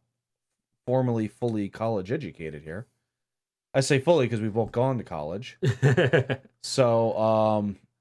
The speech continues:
Speaker 2: Both gone to college. Neither one of us finished college. Let me tell you a story.
Speaker 1: really
Speaker 2: I was, uh,
Speaker 1: trailed off on that one, but yeah.
Speaker 2: we, we grabbed a, we grabbed a Lyft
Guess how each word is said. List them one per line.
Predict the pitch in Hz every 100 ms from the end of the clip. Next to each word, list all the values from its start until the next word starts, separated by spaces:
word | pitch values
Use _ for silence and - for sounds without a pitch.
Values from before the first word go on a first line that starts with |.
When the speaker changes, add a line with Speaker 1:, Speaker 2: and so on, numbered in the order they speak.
| _ _
Speaker 2:
Both | 139 131
gone | 135 131
to | 127
college. | 127 120 120 117 -
Neither | 110 107
one | 104
of | 101
us | 98 - - -
finished | 123 110 -
college. | - 117 117 - -
Let | 214 220 233
me | 302
tell | 320
you | 196
a |
story. | - 175 220 123 101 - _ _
Speaker 1:
really | 117 113
Speaker 2:
I | 165
was, | 175 180
uh, |
Speaker 1:
trailed | 139 123 113
off | 123 107
on | 98
that | 95
one, | 110 123
but | 101
yeah. | 98
Speaker 2:
we, | 135
we | 190 180
grabbed | 214 208
a, | 190 170 143
we | 143 160
grabbed | 165 196
a | 156
Lyft | 120 147 151 127 - -